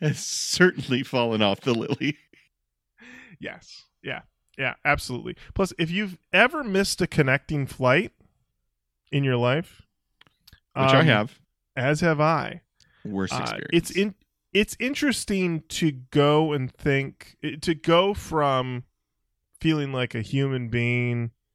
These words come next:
Speaker 2: who's valued and loved to then suddenly be like, "Am I a piece of shit? Am I dirt? 'Cause that's how I'm being treated."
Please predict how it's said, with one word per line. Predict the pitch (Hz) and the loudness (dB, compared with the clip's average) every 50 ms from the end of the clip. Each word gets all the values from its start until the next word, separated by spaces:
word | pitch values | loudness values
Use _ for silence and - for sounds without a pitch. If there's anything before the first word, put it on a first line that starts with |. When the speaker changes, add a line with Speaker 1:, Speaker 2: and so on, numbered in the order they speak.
| _ _ _ - | _ _ _ -6
Speaker 2:
who's | 123 123 113 110 | -4 -4 -4 -2
valued | 113 120 113 113 120 120 120 120 117 | 0 2 2 4 4 4 2 2 0
and | 113 110 110 | -2 -2 -2
loved | 110 110 110 113 117 117 131 135 - - _ _ _ _ _ _ _ _ _ _ _ - | 0 0 0 0 0 -2 -4 -10 -18 -20 _ _ _ _ _ _ _ _ _ _ _ 2
to | 143 135 | 4 4
then | 127 117 123 127 127 127 123 123 | 4 4 4 4 4 4 2 0
suddenly | - - - 135 127 127 131 127 123 | -2 -2 0 2 2 2 0 0 0
be | 117 123 120 | 0 2 2
like, | 117 113 113 107 - - _ _ _ _ _ _ _ _ _ _ _ _ _ - | 2 2 0 -2 -4 -10 _ _ _ _ _ _ _ _ _ _ _ _ _ -10
"Am | - 107 101 | -8 -6 -4
I | 98 120 180 | -4 -4 -6
a | 254 294 | -6 -6
piece | - 269 277 - - | -6 -8 -8 -6 -6
of | 151 117 | -6 -6
shit? | - - 123 - 262 349 381 - _ _ _ _ _ _ _ _ _ - | -6 -6 -6 -6 -6 -6 -10 -14 _ _ _ _ _ _ _ _ _ -8
Am | 117 107 117 | -6 -4 -4
I | 135 220 302 - | -4 -6 -6 -6
dirt? | 180 117 143 214 320 - - _ _ _ _ _ _ _ _ _ - | -6 -6 -4 -4 -4 -6 -8 _ _ _ _ _ _ _ _ _ -12
'Cause | - - 98 | -10 -8 -6
that's | - 180 - - | -6 -6 -6 -6
how | - - 339 320 | -6 -4 -2 -2
I'm | 196 170 151 | 0 0 0
being | 160 156 147 135 113 | 0 0 0 -2 -4
treated." | 104 - - - 139 220 285 196 135 139 - | -6 -6 -6 -6 -6 -6 -6 -8 -10 -10 -12